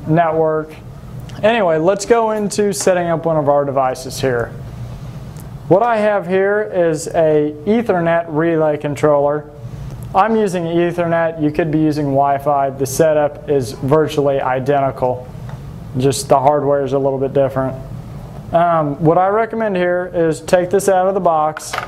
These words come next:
I've got an Ethernet cable here that's coming out of my network, and I'm going to go ahead and connect it to the Ethernet module. And then I'm gonna take my power supply that I got here.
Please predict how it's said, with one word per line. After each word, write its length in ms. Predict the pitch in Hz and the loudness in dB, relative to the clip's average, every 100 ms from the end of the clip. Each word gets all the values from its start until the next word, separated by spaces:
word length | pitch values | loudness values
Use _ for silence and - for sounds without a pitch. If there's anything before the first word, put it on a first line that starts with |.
| - - - - - - | -6 -6 -12 -14 -14 0
I've 220 | 180 185 | 2 4
got 140 | 202 180 | 2 2
an 80 | |
Ethernet 480 | 175 175 170 165 160 | -2 -2 0 0 0
cable 420 | - 165 160 156 | 0 2 2 0
here 240 | 147 151 151 | 0 0 0
that's 200 | 151 147 | -2 -2
coming 340 | 170 156 151 | -2 0 0
out 160 | 147 147 | 2 0
of 60 | |
my 160 | 143 139 | 0 -2
network, 640 | 143 139 127 131 135 135 - - - - - - - | 0 0 0 0 -2 -6 -14 -14 -12 -10 -10 -10 0
and 100 | 139 | 2
I'm 200 | 147 151 | 4 2
going 280 | 156 151 139 | 2 0 0
to 240 | 151 147 | 0 2
go 180 | 143 156 | 2 2
ahead 140 | 151 | 2
and 160 | 156 131 | -2 -4
connect 380 | 156 156 156 170 | 0 0 0 -2
it 200 | - - | -4 0
to 220 | 160 156 | 2 4
the 80 | 151 | 2
Ethernet 640 | 147 156 156 165 160 156 | 2 0 0 0 0 0
module. 680 | 160 160 156 170 170 165 - - - - - - - - - - - - - - - - - | 0 0 0 0 0 -2 -8 -18 -18 -16 -16 -14 -12 -12 -12 -12 -10 -10 -10 -8 -10 -6 0
And 100 | 151 | 2
then 120 | 180 | 2
I'm 140 | 175 | 2
gonna 160 | 180 170 | 0 0
take 220 | 196 180 | -2 -2
my 140 | 175 | -2
power 340 | 156 185 196 170 | 0 2 2 0
supply 460 | - 135 151 147 | -6 0 2 2
that 140 | 151 143 | 0 0
I 120 | 143 | 0
got 200 | 139 139 | 0 0
here. 320 | 143 151 196 | -2 -2 -4